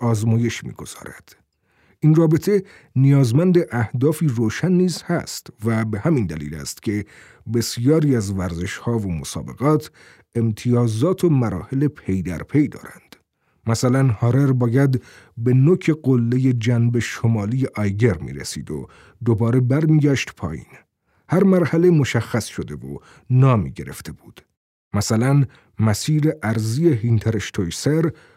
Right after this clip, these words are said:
پناهگاه مرگ، عنکبوت سفید. کومانچی هم برنامه مشخص داشت. و فعالیت‌هایی که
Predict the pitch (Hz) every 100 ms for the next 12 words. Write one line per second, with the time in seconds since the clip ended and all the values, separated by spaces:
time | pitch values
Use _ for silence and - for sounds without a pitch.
0 | _ - 107 92 - 101 104 98 90 69
1 | 78 113 143 151 147 - - _ _ 95
2 | 92 80 - 87 127 - 123 113 - 92
3 | - - _ - _ _ _ _ _ _
4 | _ _ 147 151 160 156 - 185 190 180
5 | 160 123 117 113 117 135 135 107 - 92
6 | - - - - - - - _ _ _
7 | _ 104 95 - 110 104 98 95 85 -
8 | 147 139 156 156